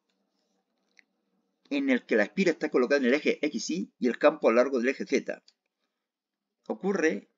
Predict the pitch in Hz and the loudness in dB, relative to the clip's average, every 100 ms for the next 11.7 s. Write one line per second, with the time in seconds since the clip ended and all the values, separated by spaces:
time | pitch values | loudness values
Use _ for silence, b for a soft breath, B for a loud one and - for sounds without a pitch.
0 | _ _ _ _ - 98 101 95 82 90 | _ _ _ _ -12 -4 -2 -2 -2 -4
1 | 170 180 143 107 147 139 95 98 - 139 | -4 -4 -6 -6 -2 -2 -2 -6 -4 -2
2 | 113 - - 127 113 82 82 90 - 117 | -2 -4 -6 -6 -6 -8 -8 -10 -8 -6
3 | 113 90 107 92 78 - 110 92 98 - | -4 -4 -6 -8 -4 0 0 -2 -12 -12
4 | 80 85 104 90 120 107 95 95 127 117 | -10 -4 -2 0 -2 0 -2 -4 -4 -2
5 | 113 87 85 98 107 82 135 - - - | -2 -4 -6 -4 -4 -2 -2 -2 -4 -20
6 | _ b b _ - - 135 139 135 131 | _ b b _ -8 -6 0 2 2 0
7 | 139 - 92 - 123 120 123 117 110 110 | -2 -8 -12 -4 0 2 2 0 -4 -6
8 | - 76 65 - - - 98 110 87 104 | -8 -10 -12 -20 -20 -10 -6 -6 -4 -2
9 | 143 131 131 - - - 120 123 - - | -2 -2 -4 -8 -12 -2 -2 -2 -6 -12
10 | 95 - 123 117 85 - 110 85 - 113 | -10 -6 -4 -4 -4 -4 -4 -4 -4 -4
11 | 92 117 - 107 101 95 | -4 -6 -4 -2 -2 -4